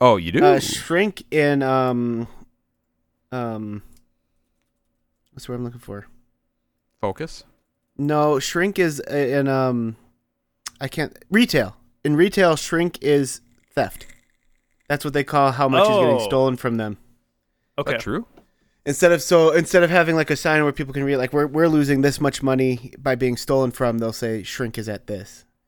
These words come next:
Speaker 2: instead.
Speaker 1: Ah.
Speaker 2: Um, so what they're saying is, is that probably with the nature of the way you make this place sound, they're probably pretty easy to steal from.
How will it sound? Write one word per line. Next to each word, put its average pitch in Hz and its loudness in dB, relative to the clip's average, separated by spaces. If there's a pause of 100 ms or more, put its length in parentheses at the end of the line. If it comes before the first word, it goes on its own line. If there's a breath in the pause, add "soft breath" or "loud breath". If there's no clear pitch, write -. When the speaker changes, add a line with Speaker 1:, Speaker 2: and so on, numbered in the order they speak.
(120)
Speaker 2:
instead. 107 -18 (580)
Speaker 1:
Ah. 180 0
Speaker 2:
Um, - -14
so 139 2
what 135 0
they're 180 6
saying 143 2
is, 135 0
is 135 0
that 131 2
probably 147 2
with 143 0
the 135 0
nature 135 0
of 127 -2
the 127 -6
way 127 0
you 127 -4
make 123 -4
this 123 -12
place 123 -6
sound, 120 -2
they're 117 -4
probably 113 -6
pretty 113 -8
easy 107 -8
to 101 -14
steal 110 -8
from. 101 -12